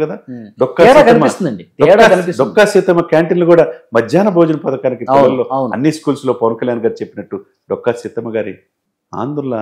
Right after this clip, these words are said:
Speaker 1: అన్నదాత అమ్మ గొప్ప బ్రిటిష్ వాళ్ళు పొగిడారు. ఆమె పేరు మీద ఆ పవన్ కళ్యాణ్ గారు ఎత్తేదాకా ఆమె పేరు లేదు కదా. ఆ, ఉభయ గోదావరి జిల్లా చెందిన ఆమె కొన్ని కొన్ని అన్న క్యాంటీన్లతో పాటు సరిసమానంగా ఆమె పేరు పెడుతున్నారు, మధ్యాహ్న భోజన పథకానికి ఆ పేరు పెడుతున్నారు.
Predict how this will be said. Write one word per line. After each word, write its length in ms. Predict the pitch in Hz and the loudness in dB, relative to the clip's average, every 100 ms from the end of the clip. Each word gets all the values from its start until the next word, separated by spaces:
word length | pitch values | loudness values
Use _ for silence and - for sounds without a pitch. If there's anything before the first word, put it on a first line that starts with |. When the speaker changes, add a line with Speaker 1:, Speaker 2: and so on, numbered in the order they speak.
| 98 95 | -8 -10
Speaker 1:
అన్నదాత 420 | 110 117 98 95 | -12 -10 -12 -12
అమ్మ 380 | 90 104 98 95 87 _ _ _ - | -20 _ -20 -20 -20 _ _ _ -12
గొప్ప 300 | 92 - 101 101 - | -12 -8 -10 -10 -16
బ్రిటిష్ 260 | - 147 147 | -16 -10 -8
వాళ్ళు 160 | 127 107 | -8 -10
పొగిడారు. 360 | 95 90 - _ _ _ _ - | -12 -12 -14 _ _ _ _ -10
ఆమె 160 | 107 117 | -8 -4
పేరు 160 | 120 120 | -4 -4
మీద 140 | 117 107 - _ _ _ _ _ _ - | -4 -4 -8 _ _ _ _ _ _ -10
ఆ 80 | 101 - | -8 -4
పవన్ 180 | 101 117 | -4 -2
కళ్యాణ్ 220 | 135 131 | -2 -2
గారు 120 | 123 120 | -2 -2
ఎత్తేదాకా 380 | 131 127 123 123 | -4 -2 -2 -4
ఆమె 120 | 117 | -8
పేరు 120 | 123 123 | -8 -6
లేదు 120 | 127 135 | -8 -8
కదా. 120 | 160 185 _ _ _ _ _ _ _ _ | -14 -16 _ _ _ _ _ _ _ _
ఆ, 80 | 151 127 | -8 -4
ఉభయ 200 | 110 135 | 0 2
గోదావరి 260 | 135 131 120 | 0 -2 -2
జిల్లా 140 | 123 120 | -2 -2
చెందిన 200 | 120 120 110 | -4 -10 -8
ఆమె 140 | 110 107 113 _ _ _ _ 113 | -8 -10 -14 _ _ _ _ -8
కొన్ని 120 | 123 | -6
కొన్ని 140 | 135 120 | -4 -4
అన్న 140 | 127 135 | -6 -4
క్యాంటీన్లతో 360 | 135 131 120 127 | -6 -4 -6 -4
పాటు 140 | 123 120 | -4 -4
సరిసమానంగా 520 | 113 110 127 123 120 110 | -6 -8 -8 -8 -8 -12
ఆమె 120 | 104 | -8
పేరు 120 | 113 | -8
పెడుతున్నారు, 440 | 117 120 123 131 151 _ _ _ - | -8 -10 -12 -16 -16 _ _ _ -10
మధ్యాహ్న 300 | 101 123 123 113 | 0 2 2 0
భోజన 180 | 123 127 | -2 -2
పథకానికి 440 | 127 123 127 120 | -2 -2 -4 -6
ఆ 60 | 120 | -8
పేరు 120 | 127 127 | -8 -6
పెడుతున్నారు. 340 | 123 131 139 | -8 -10 -14